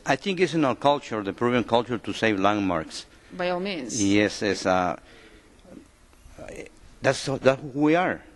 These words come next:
Speaker 1: You know, like Machu Picchu, all those places in Peru, and the, the, the many, uh, Huacachina, many, many, many, uh,
Speaker 2: Sacsayhuaman. We, we
Speaker 1: unbelievable.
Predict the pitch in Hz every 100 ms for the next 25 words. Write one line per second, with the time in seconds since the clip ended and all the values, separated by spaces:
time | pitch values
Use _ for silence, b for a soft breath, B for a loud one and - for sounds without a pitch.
0 | - 113 147 127 110 110 127 135 110 135
1 | 143 - 160 143 123 131 120 - 131 113
2 | 120 113 120 117 131 135 110 110 107 101
3 | 98 104 95 92 110 107 143 196 110 76
4 | - - 82 - 101 101 110 127 131 -
5 | 135 135 135 135 131 b b b b b
6 | b 110 143 165 135 107 123 127 123 113
7 | 120 123 110 101 98 87 85 180 - 98
8 | - 208 226 233 127 104 95 110 127 107
9 | 90 82